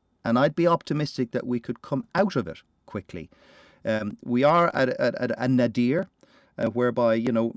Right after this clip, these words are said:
a lot of people are weaning themselves off very suddenly Russian oil and gas, especially gas.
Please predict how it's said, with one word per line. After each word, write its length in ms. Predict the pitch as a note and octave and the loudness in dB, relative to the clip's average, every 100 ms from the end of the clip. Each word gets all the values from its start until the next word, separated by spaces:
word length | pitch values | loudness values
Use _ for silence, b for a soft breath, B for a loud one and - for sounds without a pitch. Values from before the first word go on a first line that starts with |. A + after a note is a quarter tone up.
| - | -8
a 80 | |
lot 180 | A2+ C3 | 0 0
of 60 | B2 | 2
people 180 | A#2+ A#2 | 0 0
are 60 | |
weaning 340 | A2 C3+ C3 A#2+ | 0 2 2 2
themselves 460 | G#2+ - A2+ A2 | 0 2 2 4
off 180 | A2+ A2 | 4 4
very 520 | - G2+ C#3 F3 F#3+ | 0 2 6 8 6
suddenly 580 | D#3 - D3+ A2+ G2+ G#2+ - _ | 2 0 2 2 -4 -8 -14 _
Russian 480 | A2 B2 - A2 G#2 - | -2 -2 0 -4 -6 -4
oil 320 | A2 G#2+ A2 | 0 2 0
and 160 | G2+ F#2+ | -4 -6
gas, 340 | G2 F#2+ A2+ | -4 -6 -8
especially 400 | - - G#2 A2 | -10 -8 -8 -10
gas. 460 | F#2 F2+ F2+ - | -10 -10 -10 -12